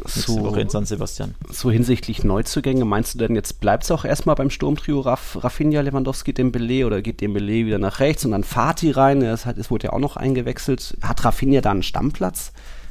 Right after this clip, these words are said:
Speaker 1: Einen Stammplatz hat, äh, glaub ich, nur Lewandowski vorne und die anderen werden alle rotieren.
Speaker 2: Mhm.
Speaker 1: Ähm, also Ferran Torres hat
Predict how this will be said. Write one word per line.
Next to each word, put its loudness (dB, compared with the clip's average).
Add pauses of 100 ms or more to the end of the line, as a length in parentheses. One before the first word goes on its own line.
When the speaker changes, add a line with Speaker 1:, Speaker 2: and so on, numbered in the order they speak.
(1400)
Speaker 1:
Einen -4
Stammplatz 0
hat, -2
äh, 0
glaub 2
ich, 4
nur 6
Lewandowski 2
vorne 2
und -4
die -2
anderen 0
werden -2
alle -2
rotieren. -4
Speaker 2:
Mhm. -8
Speaker 1:
Ähm, -4
also 0
Ferran 0
Torres 0
hat 0